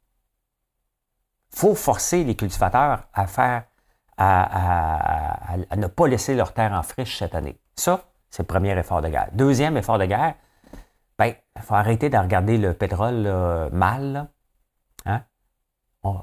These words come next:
c'est là qu'on va, qu'on va aider. Dans, euh, les denrées, dans les ressources naturelles. Le plan Nord de Jean Charest, là, on a ri de lui en tabarnouche avec le plan Nord, hein ?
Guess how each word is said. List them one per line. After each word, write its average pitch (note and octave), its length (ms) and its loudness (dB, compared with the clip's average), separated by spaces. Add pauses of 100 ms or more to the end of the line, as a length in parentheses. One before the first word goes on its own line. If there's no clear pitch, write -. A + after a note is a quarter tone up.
c'est - 180 -2
là G#2 100 2
qu'on E2+ 160 -2
va, D2+ 320 -2
qu'on - 160 -4
va E2 140 0
aider. D2 240 -6 (140)
Dans, A2 480 2
euh, E2+ 240 -2
les F2+ 200 0
denrées, F#2+ 460 0 (300)
dans G#2 120 2
les G#2+ 140 2
ressources F#2 380 -2
naturelles. F2 500 -4 (240)
Le B2+ 100 6
plan D3 300 4
Nord C#3+ 260 6
de A2 80 2
Jean F#2+ 160 0
Charest, F2+ 460 0
là, B1+ 120 -6 (120)
on C#3 180 4
a C#3 60 6
ri A#2+ 320 2
de G2+ 80 0
lui G2+ 280 0
en E2+ 140 -4
tabarnouche F2 560 -2
avec E2+ 120 -6
le E2 80 -6
plan D2 220 -6
Nord, D2 340 -4
hein ? G#2+ 140 -6